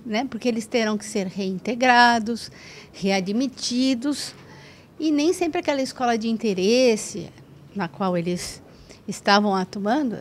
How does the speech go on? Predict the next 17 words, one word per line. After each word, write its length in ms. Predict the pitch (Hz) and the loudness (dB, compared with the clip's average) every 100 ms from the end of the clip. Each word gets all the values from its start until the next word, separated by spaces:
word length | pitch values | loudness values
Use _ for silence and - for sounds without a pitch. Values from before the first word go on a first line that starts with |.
| 196 | -6
vai 120 | 202 | -6
estar 200 | 208 226 | -4 -4
disponível. 640 | 214 - 269 269 214 180 165 - - - - - - - - - - - - | -6 -6 0 2 2 0 -8 -14 -20 -20 -20 -20 -20 -20 -20 -20 -20 -20 -6
Outro 240 | 254 - | -4 -2
problema 460 | 285 247 233 254 196 | 0 2 2 2 0
que 140 | 185 | -6
pode, 520 | 185 175 170 175 160 - | -4 -4 -4 -6 -10 -6
é, 520 | 202 175 175 156 156 156 | -4 -2 -2 -4 -8 -10
se 180 | - | -10
apresentar, 640 | 170 156 160 156 - 220 294 | -12 -8 -6 -6 -2 0 2
e 100 | 220 | 0
esse 220 | 208 190 | 0 -2
é 20 | |
muito 260 | 185 214 202 | -2 -2 -6
importante, 640 | 190 - 226 302 262 - - - - - - - - - | -10 -6 -2 0 -2 -8 -18 -20 -20 -20 -20 -20 -20 -6
é 140 | 233 | -6
que 260 | - 247 | -4 -10